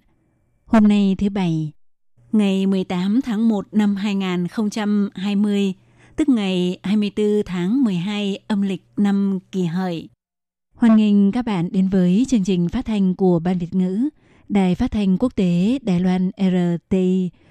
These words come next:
với các nội dung như sau. Mở đầu là bản tin thời sự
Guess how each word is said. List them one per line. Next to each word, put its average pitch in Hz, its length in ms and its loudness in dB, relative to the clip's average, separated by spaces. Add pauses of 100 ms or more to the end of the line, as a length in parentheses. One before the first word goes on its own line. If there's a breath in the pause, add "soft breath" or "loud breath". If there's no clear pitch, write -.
(160 soft breath)
với 190 300 6
các 269 160 -2
nội 190 180 2
dung 185 500 2
như 196 180 2
sau. 175 400 -2 (680)
Mở 196 160 4
đầu 185 280 2
là 180 440 0 (180)
bản 180 180 2
tin 190 320 0
thời 180 180 -2
sự 175 400 -6